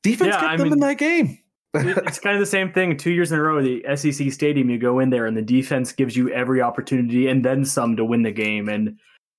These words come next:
Speaker 2: this year, I mean, the offense didn't really do them enough favors, and the special teams, as we talked about, were really the nail in the coffin for the win. But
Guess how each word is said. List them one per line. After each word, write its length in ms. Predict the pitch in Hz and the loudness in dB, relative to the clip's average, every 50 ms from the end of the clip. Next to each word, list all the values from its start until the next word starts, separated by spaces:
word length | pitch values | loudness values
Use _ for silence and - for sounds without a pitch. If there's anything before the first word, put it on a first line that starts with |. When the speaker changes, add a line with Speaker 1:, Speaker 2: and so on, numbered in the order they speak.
| _ - | _ -4
Speaker 2:
this 260 | 135 170 190 - - | -2 -2 0 0 0
year, 480 | 220 208 196 190 185 180 165 147 - | 2 2 2 2 0 0 -2 -2 0
I 60 | 143 147 | 0 2
mean, 140 | 143 139 | 2 2
the 120 | 143 147 151 | 2 2 2
offense 300 | 165 165 180 170 151 - | 0 0 0 -2 -2 -2
didn't 240 | - 156 151 151 139 | 0 0 2 2 2
really 160 | 147 139 135 | 2 2 2
do 160 | 127 135 131 | 2 2 2
them 140 | 131 123 120 | 2 2 2
enough 240 | 113 123 135 131 - | 2 0 0 -2 -2
favors, 560 | - 156 151 147 143 151 147 147 143 135 135 | -2 -2 0 0 0 0 0 0 0 0 -2
and 320 | 123 120 120 120 117 107 - _ - | -4 -4 -2 -2 -2 -4 -6 _ -14
the 80 | 117 113 | -14 -6
special 280 | - 139 131 - 127 | -4 -4 -4 -4 -6
teams, 300 | - - 135 120 120 113 | -6 -2 0 2 2 2
as 100 | 107 - | 0 -4
we 80 | 113 110 | -8 -6
talked 300 | - 117 117 107 - 113 | -4 -4 -4 -4 -6 -6
about, 320 | 107 113 107 107 107 - _ | -4 -2 -2 -2 -4 -6 _
were 120 | 117 117 117 | -6 -4 -2
really 380 | 117 127 135 135 135 127 127 | 0 0 0 0 0 -2 -2
the 340 | 117 113 120 120 120 113 113 - _ _ _ _ _ _ _ _ - | -2 -2 0 0 0 -2 -4 -8 _ _ _ _ _ _ _ _ -4
nail 180 | 127 131 131 | -2 -2 0
in 100 | 127 120 | 0 0
the 80 | 113 110 | -2 -2
coffin 400 | - - 123 123 123 - 127 113 | -2 -2 -2 -2 -2 -2 -2 -2
for 180 | - - 117 110 | -2 -2 -4 -2
the 260 | 107 110 104 104 104 101 | -2 -2 -2 -2 -4 -4
win. 340 | 113 117 123 135 139 135 | -2 0 2 2 2 2
But 220 | 113 117 110 104 | 2 0 -2 -2